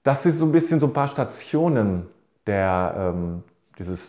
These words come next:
dieses Namenstages und der Heiligenverehrung und so weiter. Wie gesagt, darum geht es mir nur sozusagen als Eingang. Ich glaube, dass, ähm, also einmal muss man sagen natürlich, dass heutzutage das außerhalb des Klosters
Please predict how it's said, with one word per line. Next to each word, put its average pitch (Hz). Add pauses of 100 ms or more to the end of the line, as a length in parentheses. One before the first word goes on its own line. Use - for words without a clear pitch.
dieses -
Namenstages 101
und 87
der 82
Heiligenverehrung 82
und -
so -
weiter. - (880)
Wie 120
gesagt, 120
darum 127
geht 127
es 117
mir 127
nur 127
sozusagen 117
als -
Eingang. 101 (1160)
Ich -
glaube, 180
dass, 165
ähm, 143 (960)
also -
einmal 156
muss 151
man 135
sagen 139
natürlich, 131
dass 117
heutzutage 113
das 104 (220)
außerhalb 113
des -
Klosters 104